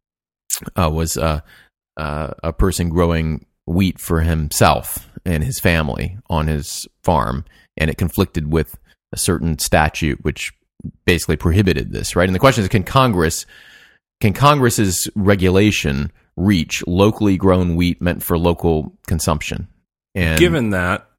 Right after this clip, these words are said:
Speaker 2: the presence of the locally grown wheat for local consumption diminishes the demand that would otherwise be placed on the market,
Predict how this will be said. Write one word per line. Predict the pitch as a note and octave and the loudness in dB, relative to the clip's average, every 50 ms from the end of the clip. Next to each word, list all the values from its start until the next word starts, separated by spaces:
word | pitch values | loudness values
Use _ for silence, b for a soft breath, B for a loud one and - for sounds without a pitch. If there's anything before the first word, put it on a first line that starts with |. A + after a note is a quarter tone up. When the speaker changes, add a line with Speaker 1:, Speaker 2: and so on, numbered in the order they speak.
| - | -6
Speaker 2:
the | - G2+ | -6 -6
presence | - - - E3+ F#3 F3+ D#3+ C3+ - - | -4 0 0 2 2 2 0 0 -2 -2
of | A#2 G2 | -6 -4
the | G#2 | -4
locally | G#2 G#2 G2 G2 G2 - G2+ F#2+ | -4 -2 -2 -2 -4 -4 -4 -4
grown | F2+ G2 G2 G2 G2 G2 | -4 -4 -2 -2 -2 -2
wheat | F#2+ F#2+ E2 - | -2 -2 -4 -4
for | - G#2 | -6 -4
local | G2+ G2 F#2 - - F#2 | -4 -4 -4 -6 -8 -10
consumption | - - F#2+ F2+ - - F#2+ F#2 - - F2+ F2+ F#2 F2+ | -8 -6 -6 -4 -4 -4 -4 -4 -4 -4 -4 -4 -4 -4
diminishes | E2 G#2+ G#2+ A2 A2 A#2 B2 C#3 C#3+ C3 - A#2 G#2 G2+ F2+ - | -2 -2 0 0 0 0 0 0 0 -2 -2 -2 -2 -2 -2 -4
the | - G2 | -6 -6
demand | F2+ G2+ G2 F#2+ G#2 A#2 A#2 A2+ G#2 G2+ F#2+ | -4 -4 -2 -2 0 0 0 0 0 0 -2
that | F#2+ D#2 | -2 -2
would | F2+ F#2+ G2+ | -2 -2 -2
otherwise | G#2 G#2 G#2+ G2 F2 F2+ F2 F2 - | -2 0 -2 -2 0 -2 -2 -4 -6
be | _ - F#2+ F2 | _ -10 -10 -10
placed | - - - F3 F3 G#2+ E2+ D#2 - - - - b b b b b b b - | -10 -8 -4 -2 -2 0 0 -2 -4 -8 -10 -12 b b b b b b b -2
on | A2+ A2 G#2 | -2 0 0
the | G2 F#2+ - - | 0 -4 -4 -4
market, | A2 G#2+ A2+ B2 B2+ B2 - G2+ F2+ - _ | -2 2 2 2 2 2 0 -2 -2 -4 _